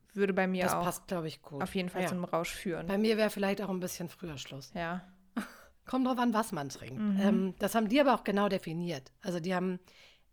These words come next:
Speaker 2: äh, genau gesagt, zum Beispiel ein Getränk ist ein Drittel Liter Bier,
Speaker 1: Mhm.
Speaker 2: also dreihundertfünfundfünfzig Milliliter. Ein mittleres Glas Wein waren hundertachtundvierzig
Speaker 1: Mhm.
Speaker 2: Milliliter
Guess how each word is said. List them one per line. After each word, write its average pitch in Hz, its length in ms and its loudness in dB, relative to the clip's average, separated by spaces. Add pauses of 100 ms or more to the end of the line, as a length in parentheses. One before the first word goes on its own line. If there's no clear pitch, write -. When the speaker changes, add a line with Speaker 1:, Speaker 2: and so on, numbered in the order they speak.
(120)
Speaker 2:
äh, 185 520 0 (640)
genau 220 260 2
gesagt, 202 460 0
zum 196 160 -2
Beispiel 180 520 -6 (220)
ein 190 180 0
Getränk 196 460 -2
ist - 320 -10
ein 175 300 -4 (200)
Drittel 277 460 -2
Liter 196 480 -4
Bier, 202 320 4
Speaker 1:
Mhm. 294 140 2 (440)
Speaker 2:
also 175 220 -6
dreihundertfünfundfünfzig 214 1080 -2
Milliliter. 269 460 0 (720)
Ein 214 120 4
mittleres 233 380 4
Glas 190 260 0
Wein 190 280 2
waren 175 200 -2
hundertachtundvierzig 190 920 0
Speaker 1:
Mhm. 247 80 -2
Speaker 2:
Milliliter 254 560 -2